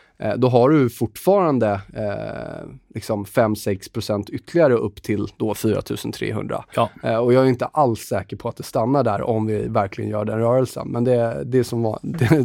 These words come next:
Speaker 1: det är som vanligt.
Speaker 2: Ja, men
Speaker 1: Ja,
Speaker 2: vi
Speaker 1: att vi, vi, vi kommer säkert ha lite o-, olika vis där. Jag tror så här, med den här positioneringen,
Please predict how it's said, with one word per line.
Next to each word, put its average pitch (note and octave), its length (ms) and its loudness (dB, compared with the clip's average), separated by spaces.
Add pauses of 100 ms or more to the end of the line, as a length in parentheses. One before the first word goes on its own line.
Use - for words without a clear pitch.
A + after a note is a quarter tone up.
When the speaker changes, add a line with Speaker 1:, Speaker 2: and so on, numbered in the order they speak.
Speaker 1:
det C3 60 6
är B2 40 6
som B2 160 4
vanligt. A2+ 440 2 (320)
Speaker 2:
Ja, C#3 140 4
men C#3 100 6
Speaker 1:
Ja, C#3 80 8 (120)
Speaker 2:
vi A#2+ 80 2
Speaker 1:
att C3 60 0
vi, B2+ 220 4
vi, C#3 220 0
vi C#3 160 2
kommer C3 180 2
säkert A#2+ 200 -4
ha B2 100 2
lite A2+ 160 -2
o-, A#2+ 200 0 (100)
olika B2+ 280 2
vis D3 180 4
där. A2+ 100 0
Jag D3 160 4
tror C#3+ 100 0
så B2+ 120 2
här, G#2 180 2 (1080)
med E3+ 320 6
den D#3 100 2
här C#3 80 4
positioneringen, A#2+ 1080 2